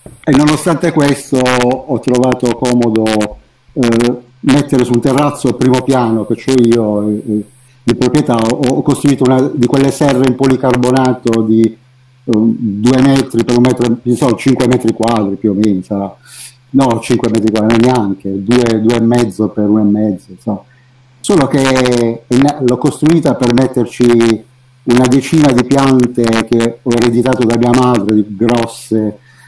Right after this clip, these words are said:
eh, così, su-, giusto per ricoverarle. Dopodiché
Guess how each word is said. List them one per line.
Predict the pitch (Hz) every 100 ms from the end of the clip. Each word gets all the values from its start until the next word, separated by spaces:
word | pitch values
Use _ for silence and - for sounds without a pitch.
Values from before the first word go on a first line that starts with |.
| _
eh, | - 107 107
così, | - 110 - 110 104 104 101 104 107 - _ _ _ _ _ _ _ 233
su-, | - 151
giusto | 123 147 151 139
per | 135 127
ricoverarle. | 123 135 151 131 117 113 113 117
Dopodiché | 131 135 135 - 117 110 110 107 104 104 104